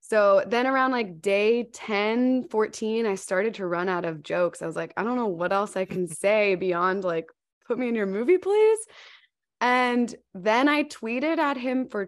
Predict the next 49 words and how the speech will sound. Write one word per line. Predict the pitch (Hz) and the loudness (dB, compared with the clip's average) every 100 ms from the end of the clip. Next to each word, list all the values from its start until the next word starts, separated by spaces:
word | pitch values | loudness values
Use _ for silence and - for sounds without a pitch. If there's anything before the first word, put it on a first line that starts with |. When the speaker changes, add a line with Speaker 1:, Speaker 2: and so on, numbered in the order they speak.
| - | -8
Speaker 1:
two | - 254 277 330 | -10 -4 -2 -2
hundred | 302 226 226 226 254 | -4 -6 -4 0 0
and | 220 185 | 0 -4
seventy-eight | - - 190 226 233 240 - - 180 190 - | -6 -6 -4 -4 -4 -6 -6 -2 0 0 -4
consecutive | 196 180 - - - 185 - - 190 190 185 185 _ | -8 -8 -6 -6 -4 -6 -8 -8 -4 0 0 -2 _
days. | 170 135 - - - _ _ _ | -4 -4 -8 -14 -20 _ _ _
There | 165 | -12
was | 160 | -10
a | |
few | 165 208 | -10 -6
days | 220 247 254 | 0 0 2
missed, | 208 180 190 - | 0 -2 -4 -6
but | 190 - | -4 -4
for | - | -2
the | 220 | -2
most | 220 214 214 | 0 -2 -4
part, | 247 240 247 - _ _ | -4 -2 -2 -6 _ _
that's | - 165 175 175 | -6 -4 -2 -4
how, | 190 175 | -6 -4
your | 208 226 | 0 0
face | - 180 196 - | 2 0 2 2
<laughs> | 277 | 2
right | 277 285 - | 4 2 0
now, | 285 277 | -2 2
you're | 269 | 4
like, | 247 254 - | 4 2 0
"Holy | 269 277 269 247 226 233 | 2 4 4 4 4 0
shit." | 233 247 269 269 - - | 0 2 4 2 0 -2
<laughs> | 622 640 - _ _ - 190 | 0 -2 -4 _ _ -6 -4
Speaker 2:
Well, | 202 | -2
'cause | - 175 | -2 -2
when | 196 196 | -2 -4
you, | 190 | -4
'cause | 151 | -6
I, | - 165 - | -4 -4 -4
I | |
don't | 147 175 | -6 -4
know | 180 | -6
the | 165 | -8
story. | - 190 147 175 220 _ | -10 -10 -10 -10 -14 _
<clears throat> | |
And | 196 226 170 | -6 -4 -4
when | 170 180 | -4 -6
you | |
said | 190 202 | -4 -2
I | 175 | -2
tweeted | - 185 | -4 -6
at | 165 | -6
Kevin | - 160 160 156 | -6 -8 -10 -16